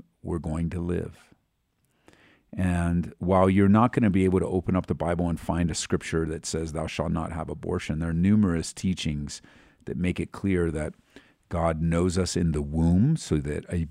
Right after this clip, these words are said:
baby, you can call it whatever technical word that you want, uh, but a baby in the womb is a human being. We believe that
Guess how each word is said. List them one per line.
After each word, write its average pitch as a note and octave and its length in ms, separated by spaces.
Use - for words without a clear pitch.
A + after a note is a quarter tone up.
baby, G#2 680
you A#2+ 120
can C3 140
call A#2 260
it F#2+ 60
whatever G2 280
technical A#2 580
word A#2 280
that A#2+ 140
you A#2 120
want, A#2 400
uh, E2 300
but F#2+ 120
a E2 80
baby A#2+ 880
in F#2+ 140
the E2+ 120
womb G2 480
is F2 120
a E2+ 80
human A2 480
being. G2+ 480
We F2+ 100
believe G#2 460
that G2+ 200